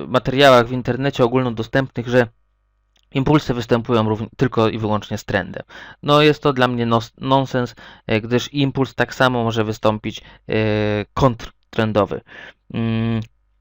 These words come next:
Impulsy występują, e,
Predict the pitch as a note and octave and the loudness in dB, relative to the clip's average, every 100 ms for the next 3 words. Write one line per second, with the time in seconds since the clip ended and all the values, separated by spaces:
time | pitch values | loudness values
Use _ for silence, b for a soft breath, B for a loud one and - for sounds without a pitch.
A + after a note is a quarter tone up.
0 | _ _ _ _ _ _ _ _ _ _ | _ _ _ _ _ _ _ _ _ _
1 | _ _ _ _ - - A#2 A2+ F3 - | _ _ _ _ -14 -6 -2 2 4 4
2 | C#3 C3+ - B2+ D3+ D3+ | 0 0 -2 0 4 2